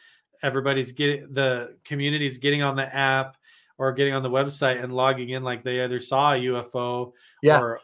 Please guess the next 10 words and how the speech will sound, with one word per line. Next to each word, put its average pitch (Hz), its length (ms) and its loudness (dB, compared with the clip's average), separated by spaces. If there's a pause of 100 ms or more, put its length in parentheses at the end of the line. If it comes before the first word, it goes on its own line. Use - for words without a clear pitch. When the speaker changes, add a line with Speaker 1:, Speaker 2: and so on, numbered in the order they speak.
(140)
Speaker 1:
some 185 200 -10
kind 170 160 0
of 131 80 -2
a 127 60 -4
poltergeist 160 1000 -2
or 127 300 -2
Bigfoot 151 520 -4
<laughs> - 20 -4
or 165 280 -4 (200)
who 196 340 -2